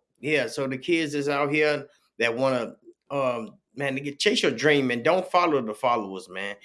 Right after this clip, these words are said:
'Cause, you know, when you run with a group of people, man, y'all on the same frequency, y'all all thinking the same. Y'all just wanna smoke, drink,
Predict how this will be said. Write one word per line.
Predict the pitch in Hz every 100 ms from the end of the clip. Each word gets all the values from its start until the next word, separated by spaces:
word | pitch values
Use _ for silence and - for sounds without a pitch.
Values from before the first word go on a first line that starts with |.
| - -
'Cause, | - 123
you | 151
know, | 143
when | 135
you | 147 185
run | 190 180
with | 175
a | 143
group | 143 175
of | 160 -
people, | 175 135 151
man, | 147 151 135
y'all | 151 156 160
on | 151
the | 131
same | 127 151 147
frequency, | 143 160 131 131 120
y'all | 113 143 139
all | 131 127
thinking | 139 127 120
the | 113
same. | - 117 104
Y'all | 101 110
just | 104 101
wanna | 107 98
smoke, | - 127 123 104
drink, | 101 120 113